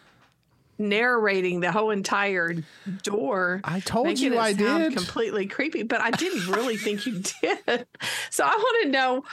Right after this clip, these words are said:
Speaker 1: why did you do that? Why did you think that was something to do?
Speaker 2: Well,
Speaker 1: And I hope, I hope we, I hope people are still listening.
Speaker 2: So here's the thing. I think our audience is fun enough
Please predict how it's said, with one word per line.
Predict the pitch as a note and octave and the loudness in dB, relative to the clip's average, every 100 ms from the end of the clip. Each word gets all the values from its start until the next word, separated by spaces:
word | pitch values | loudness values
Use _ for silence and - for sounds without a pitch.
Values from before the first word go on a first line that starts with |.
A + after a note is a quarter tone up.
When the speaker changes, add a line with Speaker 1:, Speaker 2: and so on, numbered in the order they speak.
| - - | -14 -14
Speaker 1:
why | - A3+ B3+ D4+ E4 A#3 F#3 E3 - F#3 - | -8 0 2 4 4 4 2 0 -2 -6 -4
did | A#3 B3+ | -2 0
you | B3+ | 0
do | G#3+ A3+ C#4 | -2 -2 0
that? | F#4 B3+ F3 D3+ D3+ - - | 0 2 0 -2 -8 -12 -2
Why | A3 B3+ | 0 0
did | C#4 C4+ | 0 -2
you | C4 | -2
think | D#4 A3 - - - | -2 -4 -8 -20 -12
that | A3 F#3 G3+ A#3 B3 | -10 -4 0 2 2
was | A#3+ A#3 | -2 -2
something | A3 A3 F#3 | -4 -2 -4
to | F3 | -2
do? | D#3+ D3+ F#3+ - | -2 -2 -4 -6
Speaker 2:
Well, | D#3 C3+ D3+ - - - | -4 -4 -4 -10 -6 0
Speaker 1:
And | A#3 | 2
I | D4 | 4
hope, | G4+ A4+ - C4 | 2 2 0 0
I | |
hope | E4 F4+ | 2 0
we, | B3+ G#3 - | -2 -2 -2
I | A#3 | 0
hope | C#4 F#4+ | 0 -2
people | D4+ D4 F3+ | -4 -4 -2
are | F#3+ | -2
still | - E3+ | -2 -2
listening. | E3+ A4+ - F#3 E3+ G3 - - _ - - - - - | 0 -2 -2 -2 -2 -2 -6 -18 _ -20 -18 -18 -20 -6
Speaker 2:
So | - E3 D#3 E3 - | 0 2 2 0 -4
here's | G3+ C4+ A#3 | -4 -2 -2
the | C3+ | -4
thing. | A#2 G2+ - - | -4 -8 -6 -4
I | F#3 | -2
think | C4 | 0
our | A3 F3 | 0 2
audience | C#3 C#3 C3 B2 A#2+ | 2 0 0 0 -2
is | - A#2+ A2+ G#2+ - - | -4 -2 -2 -2 -6 -8
fun | - C#3+ C3 | -4 -2 0
enough | G#2 F2 D#2+ - - - | -2 -2 -4 -8 -12 -14